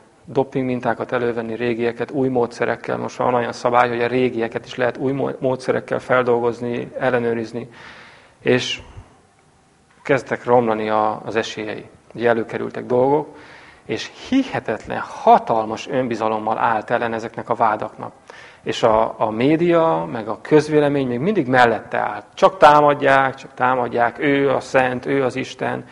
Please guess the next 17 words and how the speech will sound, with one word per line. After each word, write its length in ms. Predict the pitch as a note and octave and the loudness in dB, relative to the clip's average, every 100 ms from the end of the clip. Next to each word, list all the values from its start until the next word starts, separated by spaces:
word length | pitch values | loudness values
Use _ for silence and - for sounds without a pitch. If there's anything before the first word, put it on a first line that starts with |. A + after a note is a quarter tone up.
| - - | -18 -10
A 80 | - | -8
szponzorai 640 | - - D#3+ C3 A#2+ A2 - | 0 4 6 6 2 2 0
ezerrel 600 | D3+ C3+ B2 A#2 A2+ G#2+ | 2 2 2 0 2 2
tolták 640 | - C#3 B2+ C3 A#2 A#2 - - - - - | 6 6 6 4 0 -2 -12 -20 -20 -20 0
továbbra 460 | C#3 C3 A#2 A#2+ | 4 6 4 2
is, 300 | A#2+ A#2 - - - - - | -2 -4 -12 -16 -20 -20 -8
a 100 | B2 | -2
rákutatás, 1000 | - C3+ A#2+ - B2+ A#2+ A#2 A2+ - - | 6 6 6 0 -2 0 2 2 0 -8
minden, 380 | B2+ C3+ A#2+ A#2 | -2 0 0 0
mert 180 | B2 B2 | 0 4
nagyon 280 | D#3+ D#3 A#2+ | 6 6 2
nagy 140 | A2 | 0
vesztenivalója 640 | B2+ B2+ - B2+ B2+ C#3 | 0 0 -2 0 2 2
volt 200 | C3 C#3+ | 2 0
mindennek, 460 | F3 D3+ A2 G#2 G#2 | -2 -4 -6 -10 -10
a 40 | |
nagy 200 | A#2 B2+ | -4 -4